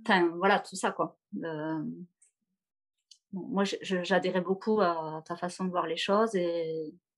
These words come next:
j'avais pas spécialement envie de parler de régime, de, de comment on mange, de comment, euh, on vomit, de comment, <laughs> voilà, je, voilà.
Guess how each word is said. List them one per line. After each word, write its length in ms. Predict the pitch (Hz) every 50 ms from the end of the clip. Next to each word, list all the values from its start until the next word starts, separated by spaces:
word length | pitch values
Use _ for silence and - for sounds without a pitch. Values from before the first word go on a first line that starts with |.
| - -
j'avais 280 | - - 196 190 196 196
pas 140 | 196 220 220
spécialement 520 | 220 - 226 220 - 208 190 190 196 208
envie 240 | 208 196 196 214 233
de 80 | 196 190
parler 320 | - 180 165 180 190 202
de 100 | 185 175
régime, 720 | 170 190 196 196 185 185 190 196 202 214 214 208 208 196
de, 240 | 170 175 170 165 165 - _ - - - - - - - - - -
de 100 | 175 185
comment 320 | 185 - 208 202 196 190 185
on 140 | 180 175
mange, 440 | 180 196 202 208 202 202 208 190 170
de 80 | 160 190
comment, 540 | 185 - 190 185 180 180 180 180 180 170 170
euh, 400 | 165 165 165 165 160 160 156 - -
on 100 | 185 180
vomit, 520 | 170 180 180 180 190 196 208 214 214 214
de 80 | 196 185
comment, 380 | 175 - 190 190 196 196 196 196 202 196
<laughs> 320 | 190 - - - - - -
voilà, 260 | 185 165 165 165 - _ _ -
je, 400 | 185 190 180 175 165 165 165 165 170 185 _ _ _ _ _ _ _ _ _ _ _ _ _ _ _ _ _ _ _ _ _ -
voilà. 220 | 170 156 131 -